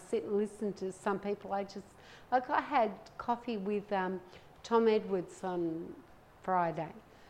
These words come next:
and sometimes I look at him and go, "Yeah, he's talking about coming here." <laughs> So your mind can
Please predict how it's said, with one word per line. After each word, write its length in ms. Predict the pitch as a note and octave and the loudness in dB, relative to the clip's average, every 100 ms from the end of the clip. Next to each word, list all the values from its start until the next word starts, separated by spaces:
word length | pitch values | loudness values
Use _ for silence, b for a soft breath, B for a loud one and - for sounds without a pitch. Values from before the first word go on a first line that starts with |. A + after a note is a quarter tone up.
| B B - | B B -2
and 380 | A3+ A3+ A3+ A3+ - | 2 4 2 -8 -6
sometimes 520 | - F#4+ F#4 F4 C#4 C4+ | 0 0 2 2 2 2
I 100 | A3+ | 2
look 260 | G#3+ - | 2 0
at 80 | A#3+ | -2
him 280 | - C4 B3 | 0 2 2
and 100 | A#3+ | 6
go, 440 | A#3+ A3+ A#3+ B3+ C4+ D4+ - - | 6 8 6 0 -6 -12 -18 -10
"Yeah, 260 | C#4 C4+ C4 - B B | -8 -8 -10 -12 B B
he's 220 | F#4 F#4+ | 4 4
talking 280 | - D4 C4 | 4 4 6
about 240 | A3 G#3 - | 4 4 2
coming 340 | G3 B3 G#3 | 4 6 8
here." 540 | B3+ A3 G3 F3 G#3+ E3 | 8 8 8 8 6 8
<laughs> 320 | A#4+ A#4+ A#4 - B G#4 F4+ | 6 6 4 0 B -4 -4
So 240 | - - C4 | -2 8 8
your 240 | B3 B3+ | 10 10
mind 360 | C4 B3+ A#3+ B3 | 12 12 12 12
can 260 | C4+ A3+ | 4 2